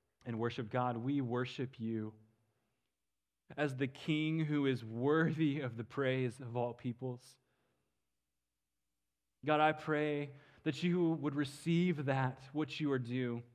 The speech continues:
God, in, in my life and in the lives of the people in this room and in the nations around the world. God, I pray for each one of us in here that we would,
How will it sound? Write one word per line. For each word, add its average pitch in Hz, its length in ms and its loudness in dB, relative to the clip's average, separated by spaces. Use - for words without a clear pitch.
God, 131 120 2
in, 131 120 2
in 139 180 -2
my 139 280 6
life 156 420 2
and 147 80 -4
in 135 80 0
the 131 60 0
lives 135 420 0
of 127 40 -6
the 123 60 -6
people 147 480 -6
in 131 80 -4
this 120 240 -6
room 151 480 -2
and 147 100 -4
in 143 160 0
the 135 80 0
nations 139 680 -2
around 127 260 0
the 117 80 -2
world. 104 400 -4
God, 143 120 2
I 147 80 4
pray 143 340 0
for 156 140 -6
each 131 180 -6
one 131 220 -2
of 131 80 -2
us 127 180 -4
in 127 100 -2
here 123 300 -2
that 120 180 -4
we 143 160 -2
would, 131 280 -2